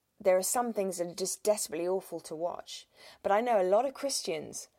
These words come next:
that are doing terrible things. <laughs> And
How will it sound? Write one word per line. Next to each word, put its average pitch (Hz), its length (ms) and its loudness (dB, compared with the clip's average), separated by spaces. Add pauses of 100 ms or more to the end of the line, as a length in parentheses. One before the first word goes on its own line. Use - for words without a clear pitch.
that 175 120 -4
are 180 60 2
doing 175 300 0
terrible 233 540 2
things. - 580 0 (240)
<laughs> 277 100 0 (1040)
And 180 440 2